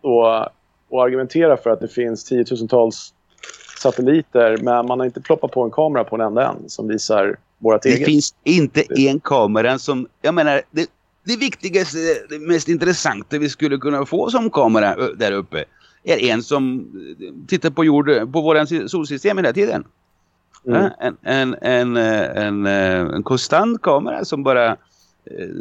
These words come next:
Speaker 2: de, de säger ju då att de kan sända hur långt som helst, eh, de här probes som de sänder upp
Speaker 1: Mm.
Speaker 2: igen.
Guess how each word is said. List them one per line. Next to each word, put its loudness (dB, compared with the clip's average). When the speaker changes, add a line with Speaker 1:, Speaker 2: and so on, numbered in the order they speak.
Speaker 2:
de, -6
de 0
säger 2
ju 6
då 6
att 2
de -2
kan 0
sända 0
hur -2
långt 0
som -4
helst, -2
eh, 2
de -4
här 0
probes 0
som -10
de -6
sänder -4
upp 4
Speaker 1:
Mm. 4
Speaker 2:
igen. -2